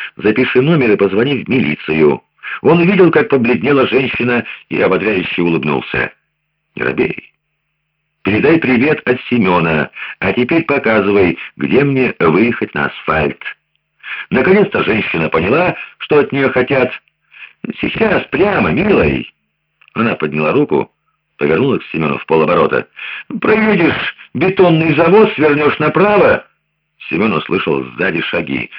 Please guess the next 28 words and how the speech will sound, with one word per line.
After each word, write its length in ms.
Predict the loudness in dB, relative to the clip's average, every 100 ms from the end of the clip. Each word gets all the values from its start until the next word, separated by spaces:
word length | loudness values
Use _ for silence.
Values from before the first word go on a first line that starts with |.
| -20
Кто-то 260 | -6 -4 -2
из 120 | -2
его 180 | -2 -6
спутников 580 | -2 -2 -2 -2 -2 -4
не 140 | 0
выдержал, 580 | 2 4 2 0 -2 -2 -8 -14
подошёл 420 | -4 -2 0 -2 0
проверить. 500 | 0 0 0 -2 -6 -14 _ _ -20 -18 -6
«А 220 | -2 0
там 200 | 2 4
уж 180 | 4 2
и 260 | 2 2 0
сами 300 | 0 2 4
увидите! 720 | 4 2 2 0 -2 -6 -6 _ _ _ _ -12
Шоссейка 520 | 0 0 2 -2 -2
рядом». 480 | -2 0 0 0 -2 _ _ _ _ -14
«Спасибо, 560 | 0 0 0 -2 2 2
мамаша», 640 | 4 2 2 2 0 0 _ _ _ _ -2
поблагодарил 560 | 2 4 4 2 0 -2
Семён, 320 | 0 4 2 0 -14 0
и 100 | 2
его 200 | 4 2
слова 460 | -2 0 2 0 -4 -6
потонули 380 | -2 0 0
в 100 | -2
грохоте 400 | 0 -2 -2 -6
проходящего 580 | -6 -6 -4 -4 -4 -4
товарняка. 500 | -2 -4 -4 -6 -8